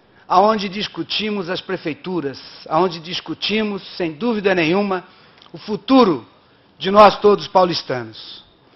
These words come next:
É pra nós uma honra hoje receber candidato Haddad, que é, sem dúvida nenhuma, uma das maiores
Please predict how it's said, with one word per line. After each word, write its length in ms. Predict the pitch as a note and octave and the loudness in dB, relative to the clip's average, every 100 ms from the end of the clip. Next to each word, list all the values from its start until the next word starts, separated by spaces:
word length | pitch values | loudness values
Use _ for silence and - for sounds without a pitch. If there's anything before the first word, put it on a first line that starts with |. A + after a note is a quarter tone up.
| _ _ - - | _ _ -20 0
É 140 | G#3 | 2
pra 240 | A3 A#3 A3 | 4 6 6
nós 320 | A3+ A3 D#3+ | 8 8 6
uma 200 | A3 A3+ | 6 8
honra 540 | A#3 B3 G3 C#3 A2+ A2 - _ _ _ _ _ - | 10 10 10 6 -4 -14 -20 _ _ _ _ _ 2
hoje 400 | G3 A3+ G#3 G#3+ | 8 10 8 6
receber 800 | G#3+ - G#3+ F3 F3+ C#3+ A2 - _ _ _ _ _ _ _ - _ _ _ _ _ - | 6 6 4 4 4 4 0 -18 _ _ _ _ _ _ _ -20 _ _ _ _ _ -12
candidato 920 | E3+ D#3+ E3 F#3+ A3 A3+ - A#3 G#3 - - - _ _ _ | -8 -6 0 8 8 8 2 -6 -6 -12 -20 -20 _ _ _
Haddad, 500 | D#3+ C#3+ G3+ F#3+ D3+ - - - - _ _ _ _ _ | -4 4 6 6 4 -10 -12 -20 -20 _ _ _ _ _
que 240 | - G#3+ | -6 4
é, 400 | G#3+ B3 A#3+ - - - - - - _ _ - | 6 8 6 4 -12 -20 -20 -20 -20 _ _ -4
sem 240 | - A3+ | 0 2
dúvida 380 | F#3+ C4 G#3+ A3 | 4 4 6 4
nenhuma, 460 | G3+ E3+ B2+ A#2 A#2 - - _ _ - - - _ _ _ - | 6 6 4 -4 -16 -20 -20 _ _ -20 -20 -20 _ _ _ -8
uma 320 | A3 A#3+ A#3 | -2 4 4
das 300 | G3+ A3+ G#3 | 6 6 6
maiores 460 | G#3+ G#3 A#3+ A#3 | 6 8 10 8